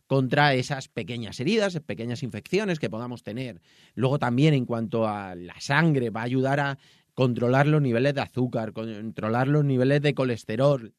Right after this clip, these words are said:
la tensión arterial, porque apenas tiene teína, entonces, bueno, pues va a ayudar a nivelar todos esos, esos niveles y por eso va a ser muy bueno para nuestro sistema circulatorio.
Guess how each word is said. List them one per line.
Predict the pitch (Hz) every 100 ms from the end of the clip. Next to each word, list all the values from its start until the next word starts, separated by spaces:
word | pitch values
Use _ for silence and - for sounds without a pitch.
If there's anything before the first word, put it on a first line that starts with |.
| -
la | 117 120
tensión | 120 117 107 - 175
arterial, | 190 156 113 127 160 151 123 _ _ _ _ 127
porque | 120 123
apenas | 107 - 165 185 135
tiene | - 131 123
teína, | 107 113 147 135 113
entonces, | 107 113 123 139
bueno, | 104 92 117
pues | 90 110
va | 110
a |
ayudar | 120 117 127 147 170 -
a | 131 113 139 147 117 110 107 - _ _
nivelar | 127 143 135 127 135 156 -
todos | 139 131 123
esos, | 123 - 135 127 120 113 - 110 -
esos | 117 127
niveles | 127 123 131 151 151 -
y | 170
por | 165 175
eso | 165 156 185
va | 135
a |
ser | - 143 143 147 - _
muy | - 147 135
bueno | 123 139
para | 156 139
nuestro | 139 139 - 120 123
sistema | 113 104 113 127
circulatorio. | 143 151 151 117 110 87 113 117 107